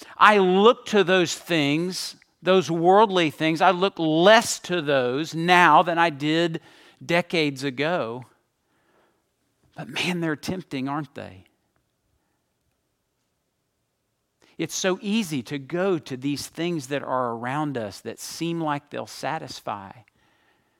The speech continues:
uh, only to find again and again that they never do. But, but Peter says, to whatever overcomes us, that,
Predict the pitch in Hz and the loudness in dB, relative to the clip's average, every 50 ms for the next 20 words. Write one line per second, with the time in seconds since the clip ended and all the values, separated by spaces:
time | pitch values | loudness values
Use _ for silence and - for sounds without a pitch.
0 | _ _ _ _ _ _ _ _ _ _ _ _ _ _ _ _ - - 151 - | _ _ _ _ _ _ _ _ _ _ _ _ _ _ _ _ -14 -12 -10 -6
1 | - 151 143 143 147 143 139 - 139 - - 135 135 131 131 117 117 107 110 123 | -4 -4 -4 -4 -6 -6 -6 -8 -10 -4 -2 -2 -2 -2 -4 -6 -8 -8 -8 -8
2 | 120 117 113 101 101 101 113 113 127 135 120 104 101 98 - 101 101 101 110 110 | -8 -8 -8 -12 -12 -12 -12 -12 -12 -10 -10 -12 -14 -14 -14 -14 -12 -12 -12 -12
3 | 101 101 104 95 101 123 131 120 95 95 98 98 _ _ _ _ _ _ _ _ | -12 -14 -14 -12 -10 -10 -10 -10 -10 -14 -18 -20 _ _ _ _ _ _ _ _
4 | _ _ _ _ _ _ _ _ _ _ _ _ _ _ - 120 120 - _ _ | _ _ _ _ _ _ _ _ _ _ _ _ _ _ -12 -12 -12 -12 _ _
5 | _ - 127 120 117 - _ _ _ _ _ _ _ _ _ _ _ _ _ _ | _ -8 -6 -6 -6 -8 _ _ _ _ _ _ _ _ _ _ _ _ _ _
6 | _ _ _ _ _ _ - - - 175 220 254 226 208 151 123 - - 139 120 | _ _ _ _ _ _ -20 -14 -8 -4 -4 -2 0 0 -2 -2 -4 -8 -6 -6
7 | 101 90 85 87 - - - 123 117 113 135 151 160 185 202 208 202 202 185 170 | -6 -8 -10 -14 -16 -16 -12 -12 -10 -6 -6 -6 -4 -4 -6 -4 -4 -6 -8 -8
8 | 156 _ _ _ _ _ _ _ _ _ _ _ - - 165 175 170 147 151 127 | -10 _ _ _ _ _ _ _ _ _ _ _ -4 0 0 0 0 0 -4 -6
9 | - - 156 185 220 240 214 147 113 104 90 95 98 - - 101 95 143 170 190 | -6 -4 -2 0 0 0 -2 -4 -6 -10 -8 -10 -10 -12 -14 -10 -6 -4 -4 -4
10 | - - | -6 -10